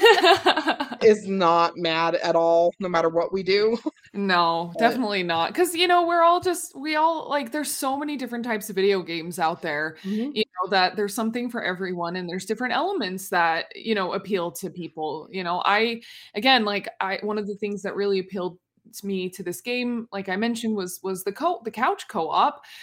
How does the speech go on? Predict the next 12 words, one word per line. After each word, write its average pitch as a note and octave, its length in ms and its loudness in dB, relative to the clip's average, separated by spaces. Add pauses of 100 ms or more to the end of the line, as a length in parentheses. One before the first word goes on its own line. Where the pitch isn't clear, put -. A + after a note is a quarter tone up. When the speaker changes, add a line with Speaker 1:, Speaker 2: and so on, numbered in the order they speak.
(180)
Speaker 1:
but A#3 100 0
also B3 640 2
I F4 240 2
actually F4 320 0 (300)
really D#4 320 0
enjoyed A#3+ 400 -2
playing A#3 320 0
my G3 120 -2
character G#3+ 540 -4
with F#3+ 220 -6
the G3+ 80 -2
sorcerer. G3 720 -4